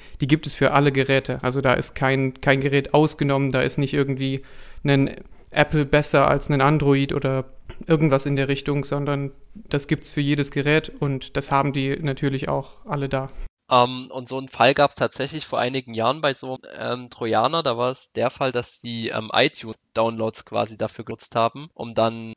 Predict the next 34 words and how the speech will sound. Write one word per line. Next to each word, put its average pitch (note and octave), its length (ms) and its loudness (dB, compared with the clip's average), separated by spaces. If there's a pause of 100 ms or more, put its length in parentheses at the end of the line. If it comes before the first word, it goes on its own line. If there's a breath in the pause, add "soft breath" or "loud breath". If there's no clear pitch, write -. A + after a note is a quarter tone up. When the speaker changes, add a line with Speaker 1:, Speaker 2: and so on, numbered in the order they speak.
(120)
Speaker 2:
äh, A2 400 0 (420)
den A2 340 -8
iTunes-Download B2 800 0
zu - 120 -12
infizieren. B2+ 520 -4
Und A2+ 320 -10
für - 120 -12
den A#2+ 100 -6
Endbenutzer B2+ 500 -4
sieht's B2 260 -12
halt A2+ 160 2
aus, B2 240 -2
als - 100 -18
hätte B2+ 160 -2
er A3 40 -8
sich - 180 -12
das A#2+ 180 -8
normale A2+ 440 2
iTunes B2 320 -8
runtergeladen, A#2 680 -2
aber A2+ 260 -6
in A2 160 -12
Wirklichkeit A2+ 500 -8
hast A2+ 180 -8
du G#2+ 40 -16
dir A2+ 160 -8
dann A2 200 -6
halt A2 200 -8
den G#2 120 -14
Trojaner A2 380 -4
auf A2 160 -8
dein A2 200 -10
Gerät - 300 -12
mit. G#2+ 120 -16